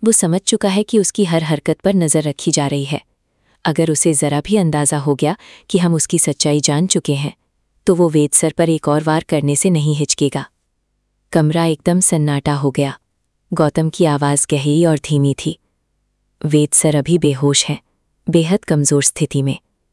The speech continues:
अगर रमेश को पता चल गया कि ये सबूत अब आपके हाथ में है, तो सर, वेद सर की जान को असली खतरा शुरू हो जाएगा।"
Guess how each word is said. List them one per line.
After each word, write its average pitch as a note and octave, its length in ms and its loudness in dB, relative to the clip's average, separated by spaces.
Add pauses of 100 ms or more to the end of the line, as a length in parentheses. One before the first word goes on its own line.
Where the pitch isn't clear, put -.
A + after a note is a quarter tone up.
(420)
अगर G#3 240 4
रमेश D#3+ 340 2
को F#3 120 2
पता D#3 240 0
चल C#3+ 240 -2
गया D#3 180 0
कि F#3+ 140 -2
ये E3 160 2
सबूत D3 380 0
अब D3 120 0
आपके C#3 280 -2
हाथ D3+ 200 -2 (120)
में C#3+ 80 -2
है, C#3+ 160 -4 (600)
तो E3 60 4
सर, D#3 300 0 (360)
वेद E3+ 220 4
सर F#3+ 200 0
की G#3 140 0
जान C#3+ 260 0
को E3+ 140 0
असली D#3+ 280 2
खतरा D#3 380 -2
शुरू C#3 260 0
हो C3+ 120 0
जाएगा।" C3 440 -2